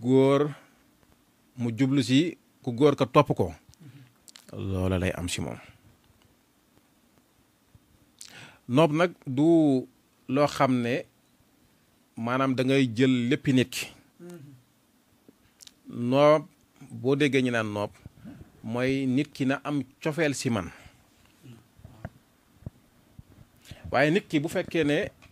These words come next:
da nga koo noob comme de façon ni ñu koy déggee, loolu daanaka yow amatoo ak nit,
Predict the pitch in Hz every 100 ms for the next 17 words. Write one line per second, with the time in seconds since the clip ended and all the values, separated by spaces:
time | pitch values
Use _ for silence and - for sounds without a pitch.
0 | _ - 143 165 156 151 139 113 - -
1 | 202 185 151 - - - - - _ -
2 | 131 147 156 156 123 123 175 185 165 135
3 | 107 110 123 - _ _ _ _ _ 123
4 | 123 135 139 135 123 117 139 - _ _
5 | _ _ _ _ - - 120 123 127 135
6 | 147 - _ _ _ - 139 135 135 135
7 | - 117 117